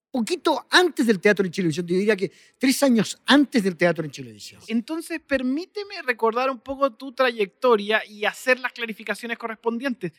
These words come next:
Speaker 2: No solamente llegaste muy joven a la televisión, sino que a un programa infantil. Cuéntame un poco eso.
Speaker 1: Eso empezó, eh, empezó en, eh, en Televisión Nacional, en un
Speaker 2: Ujú.
Speaker 1: programa infantil que era el programa Ya Somos Amigos,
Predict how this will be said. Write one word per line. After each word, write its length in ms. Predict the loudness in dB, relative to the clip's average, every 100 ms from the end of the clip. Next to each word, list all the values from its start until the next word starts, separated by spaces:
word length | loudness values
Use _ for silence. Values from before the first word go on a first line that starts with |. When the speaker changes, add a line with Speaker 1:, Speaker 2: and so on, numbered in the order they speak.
| _ _ _
Speaker 2:
No 260 | 2 4 4
solamente 340 | 2 0 0
llegaste 220 | 2 2 2
muy 100 | 2
joven 220 | 2 2
a 40 |
la 40 | 2
televisión, 400 | -2 -2 -6 -8
sino 400 | -6 -4 -2 -4
que 280 | -10 -14 _ 2
a 100 | 2
un 140 | 2
programa 680 | 0 0 2 2 2 0 -4
infantil. 680 | -4 -2 -2 -4 -8 -10 -10 -6
Cuéntame 360 | -6 -6 -8
un 60 | -8
poco 220 | -10 -12
eso. 220 | -12 -14 -16 -16 -20 _ _
Speaker 1:
Eso 140 | 2 6
empezó, 240 | 6 6
eh, 240 | 2 2
empezó 420 | 0 0 2 6 6
en, 240 | 6 6
eh, 680 | 4 6 4 2 -2 -8 -14
en 240 | -18 -18 -16
Televisión 380 | -6 -2 2 4
Nacional, 420 | 4 6 6 6 2
en 60 |
un 40 | -2
Speaker 2:
Ujú. 40 | 2
Speaker 1:
programa 280 | 4 4
infantil 500 | 2 -4 -8 -8 -8
que 160 | -6 -2
era 260 | 2 2 0
el 120 | -12
programa 460 | -8 -6 -6 -10 -16 _ _ _
Ya 100 | -2
Somos 320 | 2 0 0
Amigos, 600 | 2 2 2 -2 -14 -16